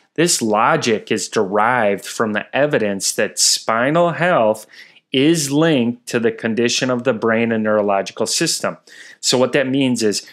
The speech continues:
your overall spinal integrity has influence on your overall neurological integrity as well. Your neurological integrity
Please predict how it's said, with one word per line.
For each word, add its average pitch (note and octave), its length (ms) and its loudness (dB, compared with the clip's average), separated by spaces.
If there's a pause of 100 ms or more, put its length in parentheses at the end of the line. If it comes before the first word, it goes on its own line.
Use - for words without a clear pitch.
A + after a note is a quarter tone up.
(140)
your A#2 220 0
overall C#3 460 4
spinal C3+ 580 0
integrity B2+ 720 0
has C#3 560 0
influence A#2+ 760 -2
on A#2 320 0
your B2 200 -2
overall A2 420 2
neurological G2+ 880 0 (280)
integrity G#2+ 600 -2
as G#2+ 160 -2
well. C#3 380 0 (500)
Your A2 160 0
neurological A2 800 2
integrity G#2+ 800 0